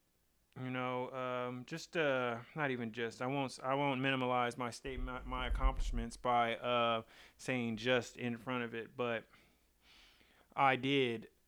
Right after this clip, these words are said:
ha-, um, hundred sit-ups and, uh, push-ups until failure,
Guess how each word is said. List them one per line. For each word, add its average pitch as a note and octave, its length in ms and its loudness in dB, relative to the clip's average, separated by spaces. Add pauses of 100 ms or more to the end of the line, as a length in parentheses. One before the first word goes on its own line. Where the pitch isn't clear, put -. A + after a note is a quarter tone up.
(220)
ha-, A#2 400 0 (540)
um, A2 160 -10 (420)
hundred F#3+ 460 2
sit-ups - 1040 0
and, C#3 400 -6 (1600)
uh, C3 360 4
push-ups C3+ 720 -2
until A#2 840 -6
failure, A#2+ 560 -2